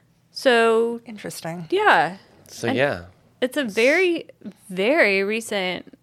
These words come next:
Speaker 1: product in Asia.
Speaker 2: And how is that? How is it that Asians were, like, had chocolate kept from them for so many centuries?
Speaker 1: Because it seems that, like, when the, the Europeans went out,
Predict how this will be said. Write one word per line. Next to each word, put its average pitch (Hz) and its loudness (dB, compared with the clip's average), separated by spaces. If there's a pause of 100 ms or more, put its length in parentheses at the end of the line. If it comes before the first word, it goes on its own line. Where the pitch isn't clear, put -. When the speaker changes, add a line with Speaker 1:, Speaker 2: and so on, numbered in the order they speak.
Speaker 1:
product - -2 (220)
in 208 -6
Asia. 208 0 (540)
Speaker 2:
And 226 -2
how 233 4
is 190 -2
that? 196 2
How 240 -2
is 277 -2
it 285 0
that 220 0
Asians 208 -6
were, 185 -2
like, 180 -4
had 196 -8
chocolate - -4
kept - -2
from 190 -6
them 139 -6 (100)
for 185 -6
so - -8
many 160 -6
centuries? 147 -10
Speaker 1:
Because 294 -4
it 320 0
seems 339 -2
that, 359 -2
like, 330 2
when 302 2
the, 277 6
the 262 2
Europeans 262 0
went 220 0
out, 254 -2